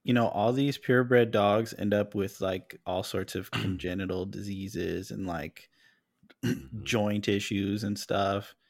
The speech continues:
Speaker 1: Um, I feel like just getting a random ass dog's the way to go. I feel like those dogs just be living. You don't have to do nothing.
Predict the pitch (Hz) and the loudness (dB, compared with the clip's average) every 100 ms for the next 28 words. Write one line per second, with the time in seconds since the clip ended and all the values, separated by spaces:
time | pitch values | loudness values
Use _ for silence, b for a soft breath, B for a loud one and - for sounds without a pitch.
0 | _ _ _ _ _ 226 90 90 90 92 | _ _ _ _ _ -10 -6 -4 -6 -6
1 | - 95 - 139 113 95 92 - _ 107 | -6 -4 0 2 4 2 -2 -10 _ -12
2 | - 101 107 92 95 110 120 123 123 117 | -8 -6 -4 -2 -2 0 2 2 0 0
3 | 120 139 117 113 120 139 127 - 127 120 | 0 0 0 0 0 2 2 2 0 2
4 | 113 123 123 123 113 110 113 98 123 87 | 0 0 0 0 -4 -4 -4 -2 -2 -2
5 | 107 120 123 104 104 107 131 95 82 | -4 -2 -2 -4 -4 -4 -4 -8 -12